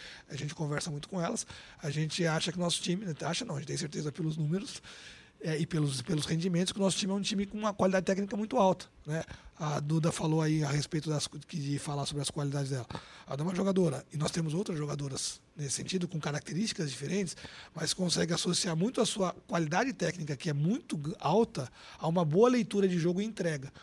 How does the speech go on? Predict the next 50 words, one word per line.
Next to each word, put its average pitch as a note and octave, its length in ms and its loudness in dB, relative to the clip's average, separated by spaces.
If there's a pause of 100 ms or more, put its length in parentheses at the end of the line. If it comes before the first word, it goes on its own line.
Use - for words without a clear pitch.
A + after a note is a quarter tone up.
Porque E3+ 200 -4
às F3 60 2
vezes G#3+ 100 -2
você - 60 -8
tem A#3+ 100 2
a - 20 0
qualidade F#3+ 380 4
técnica, G3+ 280 0
mas A3+ 120 -4
você D4 80 -6
não C4+ 100 -6
se D4 100 -2
entrega. D#3+ 400 -4 (400)
E C#3 120 -8
isso C3 100 -8
é D3 40 -8
um D3+ 40 -8
problema. E3+ 340 -4 (380)
Às D#3+ 160 0
vezes A3 140 4
tem D4 100 4
a C4+ 60 2
qualidade F#3 380 4
técnica D#3 420 -2
e - 20 -2
a - 20 -2
entrega, G3 360 0
mas F3+ 120 2
não F3+ 60 -10
tem G#3 100 -2
uma G#3 80 2
boa, G#3 160 6
não G3+ 200 2
tem G#3 100 6
uma G3+ 60 8
boa G#3 160 6
leitura A3 400 4
do D#3 100 0
que - 80 -8
tá - 80 -4
acontecendo C#3+ 380 -6
no C#3 80 -6
jogo. - 260 -10 (140)
E C3+ 80 -4
esse C3+ 100 -6
também D#3 220 0
é - 20 0
um D#3 80 0
outro D3+ 160 -2
problema. F#3+ 300 2